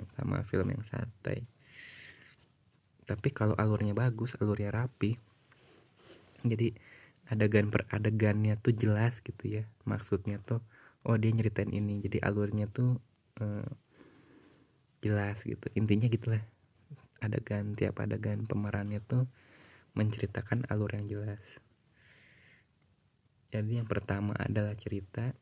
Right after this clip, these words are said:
yang kedua alur. Nah, yang ketiga adalah tema. Jadi ada beberapa film besar,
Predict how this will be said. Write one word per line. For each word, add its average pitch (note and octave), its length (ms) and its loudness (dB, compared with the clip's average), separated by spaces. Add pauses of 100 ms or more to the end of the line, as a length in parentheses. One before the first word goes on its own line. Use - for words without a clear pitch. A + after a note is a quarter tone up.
(240)
yang G#2+ 120 -4
kedua G#2+ 400 -2
alur. G#2 320 -6 (2000)
Nah, A2+ 120 2
yang G#2+ 160 4
ketiga A#2 640 2
adalah G#2+ 400 0
tema. G2+ 440 -6 (1700)
Jadi A#2 240 0
ada A2 140 2
beberapa G#2 420 0
film G#2+ 480 2
besar, G#2 400 -4